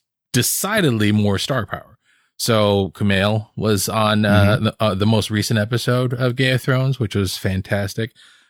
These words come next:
Speaker 1: Um, I think episode one, they had Gabrielle Union, which was
Speaker 2: Oh,
Speaker 1: like,
Speaker 2: wow.
Speaker 1: wow, like, where, <laughs> where did that come from? And Tiffany Haddish has also been on it too. So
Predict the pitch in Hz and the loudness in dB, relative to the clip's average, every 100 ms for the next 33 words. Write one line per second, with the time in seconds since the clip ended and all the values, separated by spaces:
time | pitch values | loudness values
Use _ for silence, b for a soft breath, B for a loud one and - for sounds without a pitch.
0 | - 104 101 98 98 - 117 107 107 127 | -4 0 2 2 0 0 0 -2 -2 -2
1 | 98 95 107 110 101 95 95 98 107 101 | -2 0 0 2 0 -2 -4 -2 0 0
2 | 95 98 113 120 131 110 101 95 92 123 | 0 0 2 2 2 0 -4 -4 -2 0
3 | 101 160 71 - - 110 104 87 95 90 | 0 -2 -8 -8 -4 0 0 -2 -6 -6
4 | 90 98 110 95 - - 101 120 101 113 | -4 0 0 0 -6 -6 -2 -2 0 -2
5 | 143 113 98 107 104 98 B B - 107 | -2 -6 -6 -4 -4 -6 B B -4 0
6 | 107 123 110 104 143 143 - 101 92 87 | 0 0 -4 -2 -2 -2 -4 -6 -6 -6
7 | 92 92 90 85 - 147 - 104 104 | -6 -4 -6 -4 -2 -2 -2 0 0